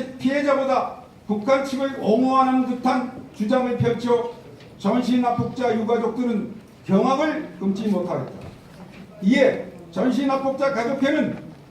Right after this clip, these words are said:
사안의 심각성에 비춰 단호한 조치를 취하기로 결의하고 송갑석 의원에 대한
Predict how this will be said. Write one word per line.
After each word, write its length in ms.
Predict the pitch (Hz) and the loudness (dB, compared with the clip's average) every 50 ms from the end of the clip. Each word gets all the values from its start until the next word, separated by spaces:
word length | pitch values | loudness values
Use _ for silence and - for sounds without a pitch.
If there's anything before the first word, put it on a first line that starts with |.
| - - - | -20 -20 -16
사안의 480 | - - 185 233 269 285 294 294 302 | -8 -4 -2 0 0 2 0 0 0
심각성에 640 | 294 - 285 285 269 285 285 - - 302 285 269 262 | -2 -2 -2 -2 0 0 -2 -2 -2 -4 -6 -2 -2
비춰 480 | 262 247 - 277 269 - - - - - - - - - - | -2 0 2 2 2 2 0 -2 -6 -12 -16 -20 -20 -20 -10
단호한 420 | - - 202 247 269 277 277 269 247 | -4 0 2 2 2 2 2 0 0
조치를 680 | 254 247 - - 247 262 277 269 254 208 - - - - - | 0 0 0 0 -2 0 0 -2 -4 -6 -8 -14 -16 -20 -10
취하기로 480 | - 240 254 247 247 240 240 233 208 | -2 0 0 2 2 0 -2 -2 0
결의하고 680 | 190 214 214 214 233 220 214 220 240 240 240 240 - - - - - - - - - - | 2 2 2 4 2 2 2 2 2 0 0 0 -2 -6 -12 -18 -20 -20 -18 -18 -18 -12
송갑석 680 | - 196 202 240 240 247 269 262 262 - 277 269 254 | -6 -4 -2 0 2 2 2 0 0 -2 -2 -2 0
의원에 340 | 254 254 262 262 262 262 262 | 2 2 2 0 0 0 0
대한 440 | 254 240 254 277 294 285 - - | 0 2 4 4 4 2 0 -4